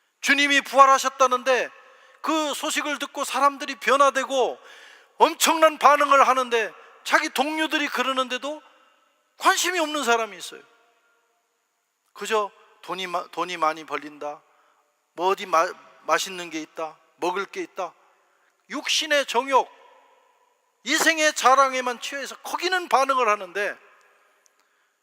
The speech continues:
정말 인생의 본질에 대해서는 반응하지 않는 사람들이 있어요. 그런 면에서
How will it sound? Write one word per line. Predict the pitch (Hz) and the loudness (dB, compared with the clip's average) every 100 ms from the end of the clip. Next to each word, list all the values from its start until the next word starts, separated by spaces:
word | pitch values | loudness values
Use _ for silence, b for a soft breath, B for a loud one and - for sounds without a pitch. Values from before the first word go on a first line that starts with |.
| - | -12
정말 | - 208 226 220 202 | -6 -4 0 2 2
인생의 | 190 185 190 190 175 | -2 -6 -4 -4 -6
본질에 | 165 170 156 156 147 | -8 -10 -8 -8 -6
대해서는 | 143 131 143 127 | -8 -10 -12 -16
반응하지 | - 196 220 214 196 196 | -6 -4 -2 -4 -6 -8
않는 | 180 165 | -12 -14
사람들이 | 151 139 135 147 | -16 -16 -18 -20
있어요. | 139 - _ _ _ _ _ _ _ _ _ _ _ _ _ _ _ _ _ _ _ _ _ _ _ _ _ _ _ b | -20 -20 _ _ _ _ _ _ _ _ _ _ _ _ _ _ _ _ _ _ _ _ _ _ _ _ _ _ _ b
그런 | - 226 220 | 0 0 2
면에서 | 208 202 185 202 175 | 0 2 2 0 0